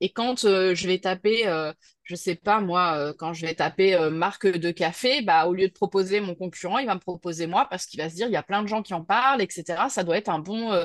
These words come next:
un bon site, un bon, euh, un bon e-shop de café. » Et du coup, hop. Donc, euh, Pinterest, c'est une vraie stratégie. Et en plus, il y a beaucoup, beaucoup, beaucoup, beaucoup de gens qui sont sur Pinterest quand même, euh, qui partagent, qui font des tableaux. Donc, euh, moi, c'est une vraie stratégie que je conseille à toutes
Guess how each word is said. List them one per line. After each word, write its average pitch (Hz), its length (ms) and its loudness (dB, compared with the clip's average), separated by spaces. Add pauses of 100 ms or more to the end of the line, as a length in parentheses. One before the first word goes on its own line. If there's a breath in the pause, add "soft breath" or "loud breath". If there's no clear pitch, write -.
un 170 100 4
bon 190 180 -4
site, 269 300 -4
un 160 140 0
bon, 202 320 -6
euh, 151 300 -6
un 151 120 -4
bon 220 140 -2
e-shop 233 260 0
de 185 140 0
café. » 180 440 -2
Et 190 100 -4
du 175 140 -14
coup, - 240 -14
hop. 180 220 -6
Donc, 196 220 -4
euh, 202 120 0
Pinterest, 233 520 0
c'est 208 80 -4
une 190 80 -4
vraie 220 160 -6
stratégie. 190 640 -8 (500)
Et 208 120 0
en 180 100 0
plus, 233 180 -8
il - 20 -4
y - 20 -2
a 165 40 -2
beaucoup, 185 260 -6
beaucoup, 185 240 -8
beaucoup, 185 320 -8
beaucoup 175 320 -10
de 143 80 -16
gens 202 240 -6
qui 190 120 -16
sont - 140 -12
sur 151 160 -16
Pinterest 165 540 -10
quand 160 80 -14
même, 180 280 -10
euh, 143 60 -8
qui - 140 -14
partagent, 190 560 -2
qui 180 80 -8
font 160 140 -10
des 147 160 -6
tableaux. 190 720 2 (120)
Donc, 175 280 -8
euh, 170 140 0
moi, 190 180 -2
c'est - 140 -2
une 160 100 -4
vraie 202 180 -2
stratégie 202 480 -6
que 165 140 -4
je 147 100 -12 (100)
conseille 196 460 -8
à 147 260 -10
toutes - 300 -16